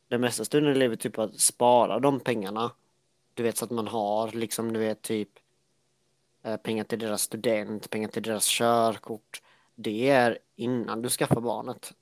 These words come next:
och innan du liksom... Eh, alltså precis efter du tar examen och skaffar jobb. Så tänker jag, för då har du liksom det låst och sparat, tänker jag.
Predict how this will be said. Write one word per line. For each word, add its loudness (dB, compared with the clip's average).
och -4
innan -4
du -2
liksom... -6
Eh, -10
alltså -4
precis -6
efter -2
du -8
tar -2
examen 0
och 0
skaffar -4
jobb. -8
Så 0
tänker 0
jag, 0
för 0
då 2
har 8
du -4
liksom -2
det 0
låst -4
och -8
sparat, -2
tänker -4
jag. 0